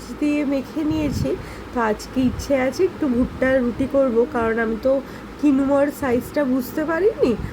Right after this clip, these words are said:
তো ওই জন্য একটু কম হয়ে গেছে। তো এটা মেখে এখন ঢাকা দিয়ে রেখে দেবো। তো আমি মাক্কি কি রুটি থেকে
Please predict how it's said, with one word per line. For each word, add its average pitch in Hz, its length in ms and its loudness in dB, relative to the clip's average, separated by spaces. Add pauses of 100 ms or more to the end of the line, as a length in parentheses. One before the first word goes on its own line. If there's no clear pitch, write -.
(200)
তো 285 120 4
ওই 285 80 2
জন্য 285 180 2
একটু 370 180 0
কম 254 400 4
হয়ে 170 240 0
গেছে। 156 260 -2
তো 190 100 2
এটা 226 220 2
মেখে 240 440 2
এখন 339 260 0
ঢাকা 208 340 -2
দিয়ে 233 160 0
রেখে 233 240 0
দেবো। 139 260 -6 (1800)
তো 254 80 2
আমি 254 200 4
মাক্কি 240 500 0
কি 294 200 2
রুটি 277 320 0
থেকে 277 300 -2